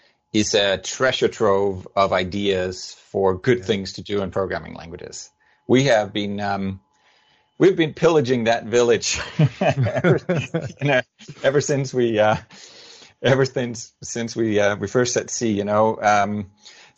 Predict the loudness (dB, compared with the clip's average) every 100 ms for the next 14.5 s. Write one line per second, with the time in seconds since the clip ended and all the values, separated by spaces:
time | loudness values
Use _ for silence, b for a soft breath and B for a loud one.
0 | -14 2 4 4 2 2 4 2 -2 -8
1 | -12 _ _ _ _ _ _ _ _ _
2 | -2 0 0 -4 -4 2 2 2 -2 -2
3 | -2 -2 -4 -4 2 4 4 0 -6 -6
4 | -6 -8 -2 0 2 -2 -2 -10 -10 -4
5 | -2 -2 -4 _ _ _ _ 0 0 2
6 | 0 0 -4 -10 -10 _ _ _ _ -2
7 | 2 2 2 0 -4 -12 -20 _ -6 -4
8 | -4 -6 -12 -12 -12 -16 -16 -20 -20 _
9 | _ -14 -10 -2 2 2 0 -6 -16 _
10 | _ _ -2 0 0 0 2 2 0 -2
11 | -6 -4 -2 0 -2 -2 -2 -2 -4 -4
12 | -2 0 0 -2 -4 -4 -4 -6 -6 -4
13 | -2 -2 0 -2 -6 -10 -6 -2 0 2
14 | 0 -2 -2 -2 -4